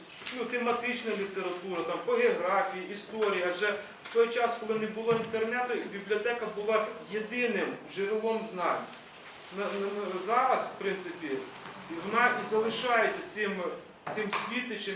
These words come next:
і цим джерелом знань. Адже бі-, ваш-, ваша праця, вона багато в чому, вона,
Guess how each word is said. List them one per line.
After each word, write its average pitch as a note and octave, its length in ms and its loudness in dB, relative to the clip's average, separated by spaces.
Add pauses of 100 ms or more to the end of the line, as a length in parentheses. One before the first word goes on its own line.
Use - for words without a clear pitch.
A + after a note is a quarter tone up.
(120)
і - 80 -12
цим A3+ 180 -2 (100)
джерелом G#3 520 -2
знань. E3 280 -2 (500)
Адже F3 240 0
бі-, A3 340 0
ваш-, A3+ 420 4
ваша A3+ 300 4
праця, A3+ 480 2 (100)
вона G#3+ 180 4 (220)
багато A3+ 340 0
в G3+ 140 -6
чому, G#3+ 280 2
вона, G#3+ 340 2